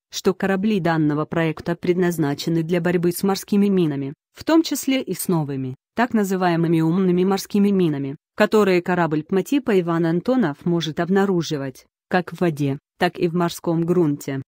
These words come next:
По оценке Главного командования В М Ф России корабли пма проекта двенадцать тысяч семьсот существенно усилит потенциал и эффективность минно-тральных сил флотов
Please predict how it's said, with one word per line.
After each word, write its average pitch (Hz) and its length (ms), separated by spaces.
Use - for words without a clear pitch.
По 190 120
оценке 180 460
Главного 160 480
командования 156 680
В 165 60
М 165 240
Ф 139 300
России 175 460
корабли 190 420
пма 160 220
проекта 202 480
двенадцать 208 560
тысяч 175 320
семьсот 175 540
существенно 165 640
усилит 196 440
потенциал 160 600
и 165 140
эффективность 185 720
минно-тральных 170 760
сил 185 240
флотов 240 460